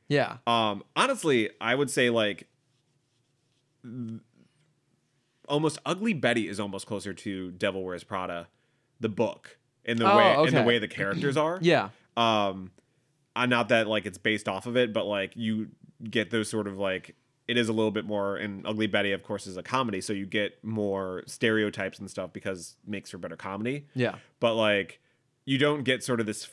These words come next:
Speaker 2: these fleshed out people in them, uh, in Ugly Betty as you do in Devil Wears Prada. And I think that's one of the strengths of, it is one of those ins-,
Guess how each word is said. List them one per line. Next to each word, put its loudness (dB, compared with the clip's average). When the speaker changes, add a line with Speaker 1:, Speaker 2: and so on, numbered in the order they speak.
Speaker 2:
these -4
fleshed -2
out -2
people -6
in -10
them, -14
uh, -4
in -8
Ugly -6
Betty -2
as -6
you -8
do -6
in -8
Devil -6
Wears -12
Prada. -6
And -10
I -12
think -8
that's -8
one -4
of -8
the -14
strengths -8
of, -12
it 0
is 6
one 6
of 4
those 4
ins-, -4